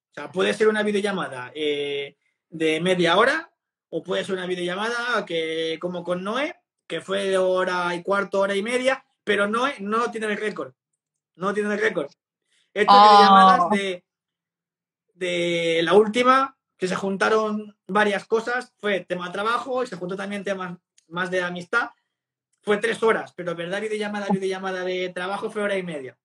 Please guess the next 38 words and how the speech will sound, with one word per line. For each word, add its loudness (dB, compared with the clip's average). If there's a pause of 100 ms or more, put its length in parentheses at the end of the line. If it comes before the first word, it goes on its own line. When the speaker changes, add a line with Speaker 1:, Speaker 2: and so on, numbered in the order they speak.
(140)
Speaker 1:
¿vale? -2
Pero, 0 (520)
pero 0
que 4
me 6
Speaker 2:
Bueno, 8
Speaker 1:
refiero 4
que, -4
Speaker 2:
no, 10
Speaker 1:
que 12
no 8
Speaker 2:
no. 10
Speaker 1:
me 6
importa, 2
que -8
no -8
me -8
importa -4
el -6
hecho -6
de -4 (340)
darle -2
tiempo -2
a -6
la -8
persona -4
que -14
se -12
explique -4 (440)
a -4
lo 2
que 0
realmente 0
necesita. -4 (280)
O -20
sea, -4
de -2
decir, 0